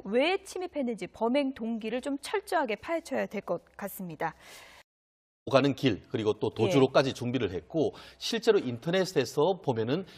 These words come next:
Speaker 2: 이 미승 빌딩의 위치, 구조, 들어가는 것까지 다 지금 기사가 나와 있는 것들하고 하는데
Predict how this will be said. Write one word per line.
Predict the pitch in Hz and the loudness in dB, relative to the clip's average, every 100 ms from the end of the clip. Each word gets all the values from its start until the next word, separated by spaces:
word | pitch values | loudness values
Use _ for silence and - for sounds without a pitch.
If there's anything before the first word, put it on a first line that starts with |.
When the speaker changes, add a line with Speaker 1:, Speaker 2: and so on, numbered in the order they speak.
| - | -6
Speaker 2:
이 | 156 156 | 2 2
미승 | 107 123 147 196 | 0 -4 0 0
빌딩의 | 160 123 - 113 104 131 98 | 0 -2 -2 -2 0 -2 -2
위치, | 117 - - 98 - _ _ | -4 -2 -4 -4 -8 _ _
구조, | - 120 156 107 - - | -4 4 6 4 0 -2
들어가는 | 143 127 147 175 | 4 8 8 6
것까지 | 143 127 117 | 2 0 -2
다 | - 165 202 | -4 -2 0
지금 | 196 196 - - | 0 -2 -4 -8
기사가 | - 160 214 151 | -2 2 4 4
나와 | 107 110 | 4 2
있는 | 131 131 127 | 0 -6 -2
것들하고 | 120 - 107 98 | -2 0 -2 -2
하는데 | 92 90 117 | -6 -4 -4